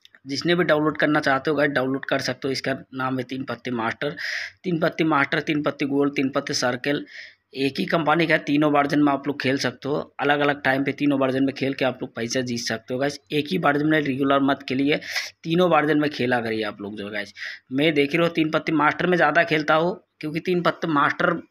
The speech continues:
बहुत ही ज़्यादा अच्छा है कि आप लोग जो है तीन पत्ती मास्टर में ज़्यादा से ज़्यादा खेलना और तीन पत्ती गोल्ड में भी खेलना, तीन पत्ती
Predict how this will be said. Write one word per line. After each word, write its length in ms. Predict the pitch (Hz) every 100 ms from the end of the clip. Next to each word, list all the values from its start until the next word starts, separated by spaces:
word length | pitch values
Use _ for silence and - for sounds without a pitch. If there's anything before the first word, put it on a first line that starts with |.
| _ _ -
बहुत 280 | 139 151
ही 80 | 175
ज़्यादा 340 | 147 143 156 160
अच्छा 360 | 151 - 151
है 200 | 139 151 - - - - -
कि 240 | 151 147 -
आप 180 | 147 156
लोग 160 | 165
जो 60 | 156
है 60 | 156
तीन 200 | 175 170
पत्ती 200 | 160 170
मास्टर 320 | 156 147 147
में 160 | 160 165
ज़्यादा 220 | 139 143
से 60 | 143
ज़्यादा 200 | 156 143
खेलना 400 | - 135 147 156 -
और 360 | - 131 147 160 - - - - _
तीन 120 | 165
पत्ती 220 | 165 175 180
गोल्ड 240 | 160 180
में 120 | 190
भी 80 | 180
खेलना, 360 | 175 156 165 190
तीन 260 | 202 165
पत्ती 420 | 160 156 - 185